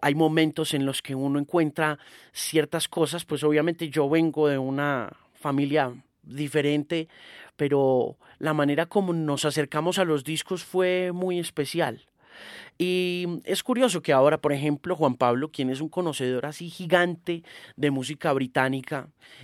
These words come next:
y de muchos otros géneros, esté muy dedicado al desarrollo de la cultura de lo urbano, que tanta lora ha dado aquí, que tanto escándalo ha generado,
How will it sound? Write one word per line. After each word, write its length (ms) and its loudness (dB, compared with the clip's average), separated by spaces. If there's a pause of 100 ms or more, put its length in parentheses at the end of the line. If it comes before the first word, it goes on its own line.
y 180 0
de 100 4
muchos 380 0
otros 260 -2
géneros, 640 -2 (400)
esté 420 -2
muy 220 0
dedicado 680 2
al 180 -2
desarrollo 920 -2
de 300 -4
la 120 -4
cultura 440 2
de 100 6
lo 100 4
urbano, 480 0 (160)
que 160 -4
tanta 720 2
lora 380 6
ha 20 6
dado 220 6
aquí, 220 -4
que 120 -4
tanto 300 -2
escándalo 520 0
ha 40 -2
generado, 580 -4